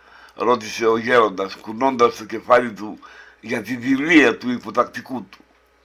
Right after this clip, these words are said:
Ύστερα πήγε στο πηγάδι, πήρε τον κάδο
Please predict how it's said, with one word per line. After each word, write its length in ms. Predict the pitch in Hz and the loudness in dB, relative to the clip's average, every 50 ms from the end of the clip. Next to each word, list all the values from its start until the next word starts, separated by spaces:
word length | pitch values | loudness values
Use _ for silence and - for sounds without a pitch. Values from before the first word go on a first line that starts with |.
| _ _ _ _ _ _ _ _ _ _ | _ _ _ _ _ _ _ _ _ _
Ύστερα 640 | 110 123 120 113 - 123 117 110 107 92 76 - _ _ _ _ _ _ _ _ _ | -12 -12 -10 -6 -2 0 2 4 4 2 2 -2 _ _ _ _ _ _ _ _ _
πήγε 200 | - - 135 143 | -8 -2 -2 -2
στο 180 | - - 143 - | -2 -2 -6 -6
πηγάδι, 720 | - 247 123 120 123 117 110 107 104 135 143 151 - - _ _ _ _ _ _ _ _ _ _ | -4 -4 2 6 8 8 8 8 4 -2 -4 -4 -6 -8 _ _ _ _ _ _ _ _ _ _
πήρε 260 | _ 135 147 160 165 147 | _ 2 4 4 4 4
τον 200 | 143 143 135 131 | 4 2 4 8
κάδο 580 | 139 131 123 120 113 113 131 139 139 139 - | 10 10 10 10 8 6 0 0 0 -2 -8